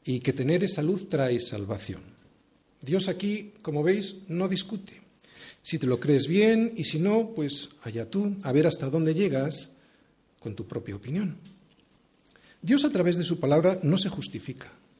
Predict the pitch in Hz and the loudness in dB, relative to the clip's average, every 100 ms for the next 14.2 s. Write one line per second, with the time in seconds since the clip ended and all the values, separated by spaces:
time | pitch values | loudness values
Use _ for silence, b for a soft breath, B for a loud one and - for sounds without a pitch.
0 | b b b 143 131 135 226 240 185 147 | b b b -2 0 4 6 6 4 4
1 | 127 120 - 165 156 - - - 120 139 | 4 2 0 0 0 -4 -18 -6 2 6
2 | 190 151 131 165 196 B B - 143 151 | 6 6 2 0 -2 B B -4 2 4
3 | 160 - 104 95 - - _ _ _ - | 4 0 -6 -8 -14 -20 _ _ _ -20
4 | b b b 156 233 - 359 339 214 135 | b b b -4 -2 2 2 2 2 2
5 | 151 151 120 117 175 170 131 113 107 117 | 2 4 4 4 2 0 -4 -6 -6 -6
6 | 113 - 196 185 202 196 196 220 - - | -8 -2 0 2 2 0 -4 -4 -4 -8
7 | - - 151 139 208 202 123 104 - - | -6 -4 -2 -2 0 -2 -2 -6 -10 -10
8 | - - - - - - _ b b b | -12 -12 -14 -20 -20 -20 _ b b b
9 | b _ 139 151 170 185 262 - B B | b _ 2 2 4 4 4 2 B B
10 | B 202 240 269 - 247 - 117 101 98 | B -4 -2 -2 -4 -4 -4 -6 -8 -8
11 | 98 - 185 - - - - - _ _ | -10 -8 -8 -8 -14 -18 -18 -18 _ _
12 | _ _ - 208 277 - 139 233 226 240 | _ _ -4 0 0 0 -4 2 2 2
13 | - - - _ 170 139 170 180 160 208 | -4 -12 -16 _ -4 -4 -4 -6 -6 -4
14 | 240 | -4